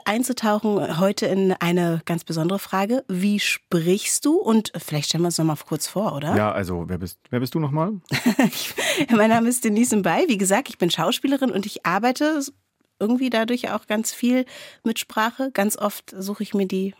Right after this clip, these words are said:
Speaker 1: Worte, die ich sage, dann nicht aus, sondern es werden ja Texte für mich geschrieben. Ist vielleicht ganz interessant, über die ich dann irgendwie zur Figur komme. Mhm. Und wer bist du?
Speaker 2: Ich bin Sebastian Friedrich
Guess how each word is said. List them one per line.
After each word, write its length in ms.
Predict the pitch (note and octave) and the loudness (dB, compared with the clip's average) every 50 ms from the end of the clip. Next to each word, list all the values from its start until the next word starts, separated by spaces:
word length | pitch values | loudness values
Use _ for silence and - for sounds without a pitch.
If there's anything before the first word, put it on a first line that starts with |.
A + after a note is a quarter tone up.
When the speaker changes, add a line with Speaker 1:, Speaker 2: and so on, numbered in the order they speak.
| _ - | _ -2
Speaker 1:
Worte, 280 | F3 F3+ G3 - A3 | 0 0 0 -2 -4
die 120 | F3 F3+ F#3 | -4 -4 -4
ich 100 | - - | -4 -4
sage, 320 | - F3 F3 F#3 F#3+ F#3+ | -2 -2 -2 -2 -2 -4
dann 180 | F3+ F3+ F3 F3+ | -2 -2 0 -2
nicht 180 | F3 - - E3+ | -2 -2 -2 -2
aus, 240 | F#3+ A3 B3 - | -2 -2 -2 0
sondern 300 | - F3+ F#3 F3 F3 F3 | 0 2 2 4 2 2
es 140 | F3 - - | 0 0 -2
werden 140 | F3 E3+ F3+ | -2 0 0
ja 80 | D#3+ D#3+ | 0 -2
Texte 360 | - - G#3+ - - - F#3+ | -4 -8 -8 -8 -10 -14 -10
für 120 | - - | -6 -4
mich 200 | E3+ F3 E3 - | -4 -4 -4 -6
geschrieben. 380 | - - - - - E3+ F3+ F#3 | -8 -8 -6 -4 -4 -2 -2 -2
Ist 140 | G3 - - | -4 -4 -6
vielleicht 240 | D#3+ - E3 - | -6 -6 -6 -6
ganz 160 | - F3 - - | -8 -8 -8 -8
interessant, 520 | F#3 - - E3+ - - F#3 F#3 F3 - - - - - - - - - _ - | -10 -8 -8 -6 -2 0 2 0 0 0 -4 -14 -14 -14 -14 -14 -16 -18 _ -4
über 200 | - E3 F3+ F3 | 0 2 2 2
die 240 | D#3 F#3 F#3+ - - | 2 0 0 0 0
ich 180 | F#3+ - - - | -2 -2 -2 -2
dann 400 | E3 D#3+ E3+ F3+ F#3+ G#3 G#3+ G3+ - | 2 4 4 4 4 4 2 0 -2
irgendwie 420 | - D#3 D#3+ F3+ F3+ - - G3+ G3 | -4 -2 -2 -2 -2 -2 -2 -2 -2
zur 200 | - - G#3+ G#3 | -2 -2 -2 0
Figur 360 | - A#3+ G#3+ G3+ E3 D3 - | 0 0 2 2 0 0 -2
komme. 340 | - - C#3 C#3 C#3 D3+ D#3+ - | -4 -4 -4 -4 -4 -6 -6 -4
Mhm. 320 | - E3+ D3+ D#3+ G3+ C#4 - - | 0 2 2 4 2 2 0 2
Und 200 | F#3 F3 E3 D#3+ | 2 4 4 4
wer 120 | E3 D#3+ | 2 2
bist 320 | D#3+ D#3 - - - - | 2 2 0 0 2 4
du? 260 | E3 D#3+ G3 C#4+ F4+ - _ _ _ _ _ _ _ _ - | 4 6 6 4 2 0 _ _ _ _ _ _ _ _ -2
Speaker 2:
Ich 260 | - G2+ F#2+ - - | 0 0 0 0 0
bin 440 | - F#2+ F#2 F2+ F2+ F2 E2+ - - _ _ | 2 2 4 4 4 2 0 -2 -6 _ _
Sebastian 420 | - G2 - F2+ F2 - F2 F2 | -4 -2 0 -2 -2 -2 -2 -4
Friedrich 580 | - - - F2+ - - B2+ C3+ D#3 - - | -2 -2 -4 -4 -2 0 0 0 0 -2 -6